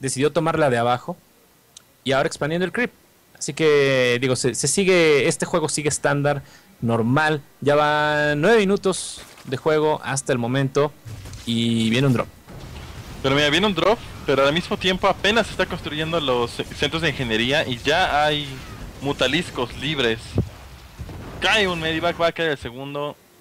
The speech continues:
Speaker 2: Y bueno, no, no tiene ninguna torreta, no tiene nada con
Speaker 1: Uf.
Speaker 2: qué defenderse en estos momentos de los mutaliscos.
Speaker 1: Qué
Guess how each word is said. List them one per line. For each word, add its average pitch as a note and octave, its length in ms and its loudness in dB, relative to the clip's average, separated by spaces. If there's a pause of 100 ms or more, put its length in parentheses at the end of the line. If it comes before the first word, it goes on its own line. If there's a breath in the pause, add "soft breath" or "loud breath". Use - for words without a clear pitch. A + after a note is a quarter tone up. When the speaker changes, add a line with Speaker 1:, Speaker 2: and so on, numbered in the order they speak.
(200)
Speaker 2:
Y A2 600 -16 (300)
bueno, C#3+ 280 0
no, C#3 160 -4
no D#3 160 -4
tiene G3 160 -2
ninguna C#3 240 -2
torreta, B2+ 400 -2
no B2 80 -8
tiene C3+ 160 -4
nada C3 80 0
con A2+ 100 -2
Speaker 1:
Uf. - 60 -10
Speaker 2:
qué C3 80 2
defenderse B2+ 480 0
en B2 60 -6
estos B2+ 120 -8
momentos A#2+ 240 -6
de A#2 60 0
los G#2+ 100 -4
mutaliscos. G#2+ 640 -6 (400)
Speaker 1:
Qué A2+ 200 -2